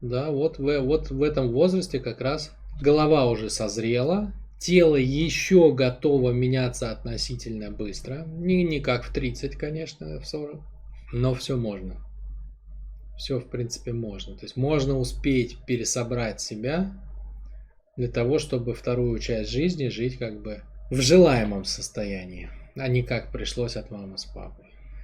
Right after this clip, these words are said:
Вот такая история, да. Соответственно, сексуальная энергия как сюда вписывается? Ну, в молодости, естественно, прёт. Вот. Потом постепенно всё зависит просто от уровня психосоматики, да. То есть, если тебя сжирает она, так, конечно, тебе не хватит ни на что.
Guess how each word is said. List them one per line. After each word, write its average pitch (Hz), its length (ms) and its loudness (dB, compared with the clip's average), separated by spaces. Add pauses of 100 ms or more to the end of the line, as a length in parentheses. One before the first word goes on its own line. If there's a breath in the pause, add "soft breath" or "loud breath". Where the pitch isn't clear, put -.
(240 soft breath)
Вот 180 220 0
такая 156 320 2
история, 101 520 -6
да. 127 200 -4
Соответственно, 143 460 -2
сексуальная 160 460 2
энергия 127 320 0
как 123 240 -4
сюда 110 220 -6
вписывается? 98 680 -10
Ну, 123 100 -2
в 107 120 -8
молодости, 131 480 0
естественно, 110 500 -8
прёт. 180 360 -2 (520)
Вот. 113 260 -4
Потом 247 320 2
постепенно 208 720 2
всё - 300 -2
зависит 226 360 0
просто 190 300 -4
от 185 140 -2
уровня 175 260 -2
психосоматики, 165 880 -6
да. 127 220 -10
То - 140 -12
есть, - 140 -10
если 139 240 -6
тебя 127 280 -4
сжирает 131 580 -2
она, 117 240 -8
так, - 200 -14
конечно, - 260 -2
тебе 147 140 0
не 127 60 -2
хватит 123 420 -4
ни 110 60 -6
на 110 120 -6
что. - 320 -14